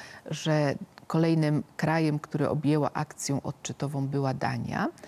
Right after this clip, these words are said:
Też, e, ze wszystkimi największymi miastami od stolicy poczynając, a potem Norwegia, też wszystkie największe miasta.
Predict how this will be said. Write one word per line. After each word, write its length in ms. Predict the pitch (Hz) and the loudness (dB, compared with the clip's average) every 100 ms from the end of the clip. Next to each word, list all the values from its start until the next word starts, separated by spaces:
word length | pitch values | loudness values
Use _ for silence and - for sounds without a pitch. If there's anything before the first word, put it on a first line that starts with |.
| - - - | -20 -20 -4
Też, 340 | 175 151 185 | 0 2 0
e, 460 | - - 135 135 139 | -2 -6 -6 -4 -4
ze 460 | 147 - - - 151 | -4 -6 -6 -4 -2
wszystkimi 560 | - 185 - 208 175 | 0 -2 0 4 4
największymi 640 | 156 147 151 143 - 160 151 | 4 2 2 0 0 2 2
miastami 560 | 143 151 - 160 143 | 0 0 0 0 0
od 140 | 139 - | 0 -2
stolicy 520 | - 147 135 120 - | 0 0 0 -2 -6
poczynając, 920 | 113 - - 123 - - 220 370 - - - - - | -8 -8 -4 -4 -4 -2 -2 -2 -8 -16 -16 -16 -12
a 100 | - | -6
potem 280 | 151 131 226 | -2 2 4
Norwegia, 680 | 311 302 196 127 110 - - - | 6 4 4 2 0 -6 -10 -6
też 180 | - 254 | -2 0
wszystkie 580 | - 160 156 - 165 - - | 0 -2 -2 -4 -4 -4 -4
największe 680 | 143 139 135 127 - 135 139 - | -2 -2 0 -4 -4 -6 -6 -6
miasta. 520 | 139 131 - - 180 | -6 -6 -6 -8 -8